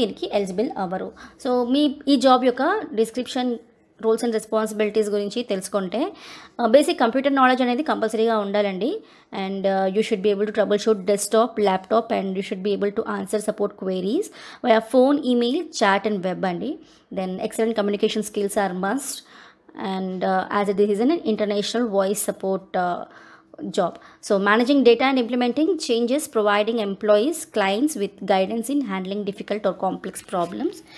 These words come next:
responding in a timely manner for service issues, and troubleshoot system and network problems, diagnosing and solving hardware or software faults. Provide support, including procedural documentation and, uh, relevant reports.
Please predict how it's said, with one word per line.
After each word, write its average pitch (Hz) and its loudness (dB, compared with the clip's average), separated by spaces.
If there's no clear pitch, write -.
responding 320 6
in 302 4
a 269 -2
timely 240 4
manner 226 0
for 202 -2
service 196 -4
issues, 277 -6
and 185 -2
troubleshoot 226 4
system 220 -2
and 214 0
network 190 -2
problems, 196 0
diagnosing 190 2
and 180 -2
solving 208 4
hardware 202 2
or 175 0
software 185 -2
faults. - -4
Provide 285 8
support, 302 0
including 196 -6
procedural 208 -4
documentation 196 0
and, 190 2
uh, 190 2
relevant 202 -2
reports. 180 -4